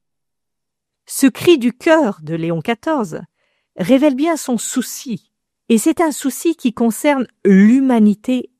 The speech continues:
elle-même. Dans les transformations que nous sommes en train de vivre du fait de ces nouvelles technologies, l'enjeu est certes la question du travail, puisque beaucoup vont se retrouver au chômage, remplacés par l'I A ou les robots.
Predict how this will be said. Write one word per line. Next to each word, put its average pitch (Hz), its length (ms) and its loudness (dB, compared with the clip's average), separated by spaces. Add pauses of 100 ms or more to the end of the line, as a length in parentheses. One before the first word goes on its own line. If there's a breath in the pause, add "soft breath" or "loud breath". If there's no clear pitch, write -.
(100)
elle-même. 170 640 -6 (840)
Dans 247 180 4
les 311 100 4
transformations 269 760 -2
que 190 100 -6
nous 165 100 -4
sommes 160 260 -8
en 156 100 -8
train 170 160 -6
de 208 100 -2
vivre 247 400 -2
du 156 140 -10
fait 185 160 -6
de 165 140 -6
ces - 160 -6
nouvelles 175 360 -2
technologies, 185 680 -8 (520)
l'enjeu 320 760 4
est 214 140 2
certes - 460 -4
la 202 120 0
question 320 380 -4
du 262 140 0
travail, 254 640 0 (260)
puisque - 260 -4
beaucoup 254 500 2
vont 208 140 -2
se - 140 -8
retrouver 185 520 -4
au 233 100 0
chômage, 262 580 -6 (140)
remplacés 294 880 -2
par 185 260 -4
l'I 254 300 -2
A 320 260 0
ou 190 100 -6
les 190 120 0
robots. 262 440 -4